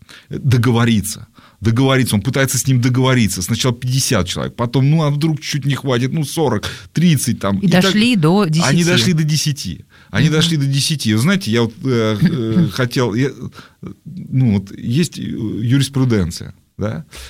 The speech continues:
Speaker 1: В юриспруденции есть разные профессии. Адвокат есть, прокурор, судья и так дальше, так дальше. И вот знаете, что я посмотрел в интернете? Оказывается, э, адвокат — это очень еврейская профессия, а судья — нет.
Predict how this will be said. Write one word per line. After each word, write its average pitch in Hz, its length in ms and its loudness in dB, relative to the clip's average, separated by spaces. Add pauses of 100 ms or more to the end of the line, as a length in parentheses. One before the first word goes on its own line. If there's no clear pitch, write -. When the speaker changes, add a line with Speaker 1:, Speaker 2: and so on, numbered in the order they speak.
(160)
Speaker 1:
В - 20 0
юриспруденции 131 640 0
есть 107 200 0
разные 110 280 0
профессии. 95 480 -6
Адвокат 113 600 -2
есть, 95 360 -4
прокурор, 123 640 -2
судья 113 480 -2
и 98 40 0
так 95 200 -2
дальше, 117 320 -2
так 92 140 -4
дальше. 87 320 -4 (380)
И - 40 -2
вот 127 100 4
знаете, 190 260 2
что - 140 -2
я 107 100 4
посмотрел 123 560 0
в 110 60 4
интернете? 104 540 2
Оказывается, 120 800 -2 (420)
э, 95 320 2
адвокат — 139 540 0
это 123 160 0
очень 117 220 0
еврейская 92 360 0
профессия, - 560 -14 (380)
а 98 80 -6
судья — 90 340 -2
нет. 69 220 -4